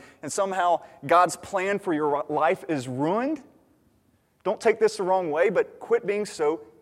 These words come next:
arrogant, as if you could thwart God's plan for your life, that you had such power that you could do that. Here you see people doing evil things,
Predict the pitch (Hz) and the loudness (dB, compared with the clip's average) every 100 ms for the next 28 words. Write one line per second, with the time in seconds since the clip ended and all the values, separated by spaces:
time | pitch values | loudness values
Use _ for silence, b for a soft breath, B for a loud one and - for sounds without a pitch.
0 | _ 233 294 285 135 117 - - _ _ | _ 0 2 2 0 -10 -16 -20 _ _
1 | _ _ _ - 190 - 269 226 202 - | _ _ _ 0 0 0 4 4 4 -6
2 | - b b - 226 240 220 - 190 185 | -20 b b -4 0 2 0 -2 0 2
3 | 196 - - 156 180 175 - - 247 196 | 2 -2 -6 4 4 4 -2 -2 0 2
4 | 180 180 B B - 208 208 247 247 135 | 0 -4 B B 4 8 10 10 6 2
5 | - - - - _ _ _ _ - _ | -12 -18 -20 -20 _ _ _ _ -20 _
6 | _ _ - 208 180 - - - 196 269 | _ _ 6 8 8 -2 -18 0 6 6
7 | 240 220 156 - 220 - - - 269 233 | 6 4 4 2 2 2 -12 -2 4 4
8 | 180 180 180 185 233 170 311 226 120 98 | 4 0 -2 -4 -4 0 0 0 -2 -10
9 | - b b b b 262 269 262 269 233 | -20 b b b b 0 2 2 0 0
10 | 262 240 185 240 214 - B - - 330 | 2 2 4 4 2 -4 B -20 -2 4
11 | 330 294 214 196 165 - - - 247 320 | 6 6 6 2 0 -10 -20 -6 6 6
12 | 294 196 127 92 - - - - | 6 0 -6 -14 -14 -14 -14 -16